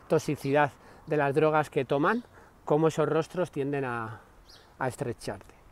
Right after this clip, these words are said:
a estrecharse. Bueno, espero que te haya gustado este vídeo,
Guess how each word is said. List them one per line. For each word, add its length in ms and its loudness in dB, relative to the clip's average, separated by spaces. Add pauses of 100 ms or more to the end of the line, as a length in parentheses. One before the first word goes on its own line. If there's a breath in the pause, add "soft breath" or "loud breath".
a 100 -4
estrecharse. 640 -6 (560 loud breath)
Bueno, 160 4
espero 220 4
que 100 4
te 100 4
haya 280 4
gustado 480 0
este 280 0
vídeo, 480 2